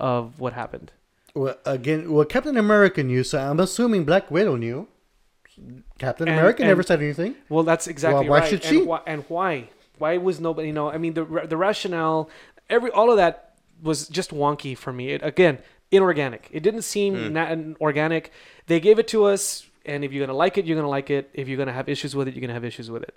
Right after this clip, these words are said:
Speaker 3: Yep.
Speaker 1: You know, it's, it's all down to what we wanna accept, right? I mean, some of us want a little bit better storytelling.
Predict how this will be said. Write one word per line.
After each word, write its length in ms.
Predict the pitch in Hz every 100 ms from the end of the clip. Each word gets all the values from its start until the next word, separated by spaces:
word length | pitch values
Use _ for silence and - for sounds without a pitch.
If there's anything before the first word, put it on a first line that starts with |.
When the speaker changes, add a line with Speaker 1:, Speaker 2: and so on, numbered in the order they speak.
| _ 110
Speaker 3:
Yep. 160 | 107 -
Speaker 1:
You 100 | 147
know, 160 | 139 135
it's, 280 | 156 - - _ -
it's 160 | 170 -
all 380 | 180 190 202 190
down 320 | 156 165 165
to 100 | 160
what 240 | 139 147 143
we 100 | 143
wanna 380 | 131 139 143 -
accept, 560 | - - 117 - - -
right? 280 | 131 139 135
I 40 | 135
mean, 160 | 131
some 160 | - 180
of 100 | 190
us 180 | 185 165
want 160 | 160
a 40 | 143
little 100 | 151
bit 200 | 151 135
better 280 | 147 151 143
storytelling. 720 | - 170 175 - 165 165